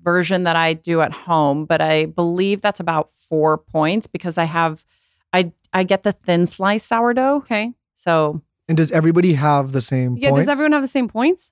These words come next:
Speaker 1: Yeah, well, no. The food value is all the same points.
Speaker 2: How many points did you have?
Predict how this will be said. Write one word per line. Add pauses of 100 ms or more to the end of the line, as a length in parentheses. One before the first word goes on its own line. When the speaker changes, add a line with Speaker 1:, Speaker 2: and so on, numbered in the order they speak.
Speaker 1:
Yeah, (120)
well, (200)
no. (480)
The
food
value
is
all
the
same
points. (260)
Speaker 2:
How
many
points
did
you
have?